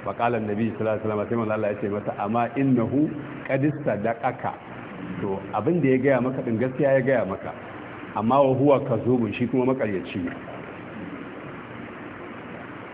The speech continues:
Sai ce, "Ta'lamu man tuqatibu munzu salasin?" Wai kai tsaya ma Abu Huraira, ka san da wa kuke magana kwa tsawon kwanakin nan guda uku? "Sai ya su,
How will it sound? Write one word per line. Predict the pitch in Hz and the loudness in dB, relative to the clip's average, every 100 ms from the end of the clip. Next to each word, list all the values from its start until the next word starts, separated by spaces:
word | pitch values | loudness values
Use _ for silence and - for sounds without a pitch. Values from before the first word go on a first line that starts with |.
| - - - - | -14 -14 -10 0
Sai | 147 | 2
ce, | 147 131 | 4 4
"Ta'lamu | 170 160 147 156 143 | 4 4 6 6 6
man | 147 165 | 6 4
tuqatibu | 147 - 147 151 160 131 104 - - | 0 2 2 4 2 2 -2 -4 2
munzu | 147 147 143 | 4 4 4
salasin?" | 117 127 143 135 - - - | 4 2 2 0 -6 -10 -6
Wai | 120 156 | 2 2
kai | 160 165 | 4 2
tsaya | 127 127 | 2 2
ma | 139 | 2
Abu | 117 117 | 2 2
Huraira, | 117 107 107 90 - - | 2 2 2 0 -4 -4
ka | - 139 | 2 4
san | 160 | 6
da | 165 139 | 6 6
wa | |
kuke | 131 160 135 | 4 4 4
magana | 120 143 139 | 4 4 2
kwa | 131 | 2
tsawon | 131 135 | 2 4
kwanakin | 135 113 - 131 | 4 2 2 4
nan | 127 | 4
guda | 107 110 | 2 2
uku? | 117 120 - - - - - - - - - - | 2 0 -6 -10 -12 -12 -12 -12 -14 -14 -14 -6
"Sai | - | 0
ya | 123 | 2
su, | 131 | 2